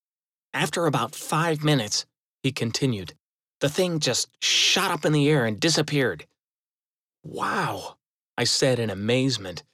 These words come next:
"What did it look like? Did you see anybody inside or anything on the outside?"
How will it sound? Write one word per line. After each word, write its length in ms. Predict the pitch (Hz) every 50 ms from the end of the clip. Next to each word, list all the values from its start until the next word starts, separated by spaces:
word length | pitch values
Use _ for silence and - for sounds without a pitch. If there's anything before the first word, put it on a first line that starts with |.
| _ _ _ _ _ _ _ _ _ _ _ _ -
"What 260 | - 104 117 147 214
did 140 | 226 220 -
it 140 | - 147
look 420 | 120 117 120 131 208 - - - -
like? 360 | 110 92 92 87 - - - _ _ _ _ _ _ _ _ _ _ _ _ _ -
Did 160 | 147 131 123 -
you 80 | 139
see 380 | - - - - 185 185 156 -
anybody 440 | 135 156 165 151 160 151 147 131 123
inside 680 | 117 117 117 - - - 135 123 131 151 175 175 135
or 180 | 117 104 -
anything 380 | - 131 139 151 151 156 151 139
on 80 | 131 135
the 140 | 127 110
outside?" 680 | 95 - 127 156 151 - - - 147 160 175 185 165 -